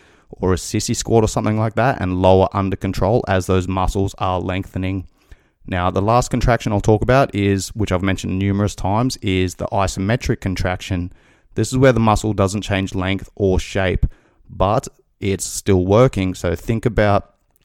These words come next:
the leg extension machine again, if you go to the halfway position where your,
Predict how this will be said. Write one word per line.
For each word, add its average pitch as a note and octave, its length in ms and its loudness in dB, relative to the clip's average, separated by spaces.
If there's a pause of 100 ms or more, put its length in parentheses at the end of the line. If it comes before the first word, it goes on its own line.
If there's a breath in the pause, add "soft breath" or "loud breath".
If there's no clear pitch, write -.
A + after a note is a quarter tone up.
(180)
the G#2+ 100 0
leg G2 220 0
extension G2+ 460 -4
machine G2 340 -4
again, G#2 440 -2 (400 soft breath)
if G#2 300 -2
you A2+ 80 0
go G#2 220 8
to G2 140 -4
the F#2 80 -4
halfway F#2+ 540 0
position A2+ 600 2
where F#2 440 2
your, F#2+ 440 0